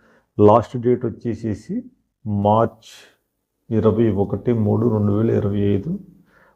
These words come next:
మార్చి ఒకటి నుంచి ఆన్లైన్ రిజిస్ట్రేషన్ స్టార్ట్ అయిపోయింది. వెంటనే ఈ, మరి మీరు ఈ తపాలా శాఖ, పోస్టల్ డిపార్ట్మెంట్లో ఐపీపీఎస్, ఇండియన్ పోస్టల్ పేమెంట్ బ్యాంక్,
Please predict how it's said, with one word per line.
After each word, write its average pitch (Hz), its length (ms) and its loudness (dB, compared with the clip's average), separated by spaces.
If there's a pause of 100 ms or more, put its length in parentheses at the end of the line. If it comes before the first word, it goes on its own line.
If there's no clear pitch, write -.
(160)
మార్చి 107 480 2
ఒకటి 107 260 -2
నుంచి 123 340 -4
ఆన్లైన్ 117 600 0
రిజిస్ట్రేషన్ 101 580 -4
స్టార్ట్ 101 220 -2
అయిపోయింది. 104 500 -4 (800)
వెంటనే 113 480 4 (680)
ఈ, 110 40 -4
మరి 107 340 -2
మీరు 101 480 -4 (580)
ఈ 101 440 -2 (200)
తపాలా 131 360 4
శాఖ, - 360 -6 (280)
పోస్టల్ 139 360 0
డిపార్ట్మెంట్లో 98 840 -4 (160)
ఐపీపీఎస్, 117 1300 -2
ఇండియన్ 117 500 0 (460)
పోస్టల్ 107 460 -4 (140)
పేమెంట్ 104 440 -2
బ్యాంక్, 95 480 -4